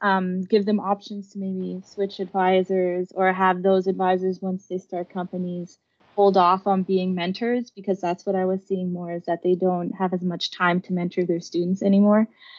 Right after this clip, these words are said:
That was more the mechanism that, um, I'm seeing. In terms of being in co-working places, there, what really seems to matter is that people are different from you,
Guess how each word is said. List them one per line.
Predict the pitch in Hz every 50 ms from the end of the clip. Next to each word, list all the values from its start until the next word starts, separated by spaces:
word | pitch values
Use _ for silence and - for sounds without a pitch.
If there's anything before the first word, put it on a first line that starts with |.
| - _ -
That | 185
was | 180 190 190 196
more | 196 190 185 185
the | 180 180
mechanism | 180 170 170 - 190 185 180 175 - 180 180 175
that, | 170 165 160 - - _ -
um, | 180 175 170 165 170 165 170 175 _ _ _ _ -
I'm | 185 185 185
seeing. | - - - 190 190 196 202 214 220 - _ - - - - - _ _ _ _ _ -
In | 220 214
terms | - 233 226 233 220 233
of | 214 196
being | - 220 220 220 220 220
in | 220 220
co-working | - - 214 208 214 220 226 226 233 233 233 220
places, | - 240 226 226 240 240 - 240 233 196 190 190
there, | 190 196 208 208 214 208 208 - - _ _ _ _ _ _ _ _ _ _ _ _ _
what | - 202 196 208 208 190 190 190
really | 190 220 233 233 233 220
seems | - - - 226 214 214 - _
to | - 202
matter | 185 180 185 196 196 196 196
is | 190 190 185 - _ _
that | - 185 180 - _
people | 196 196 196 202
are | 190 175 180 165
different | - - 170 165 - - 208 208 214 214 -
from | 226 220 220 226 226
you, | 233 233 240 247 240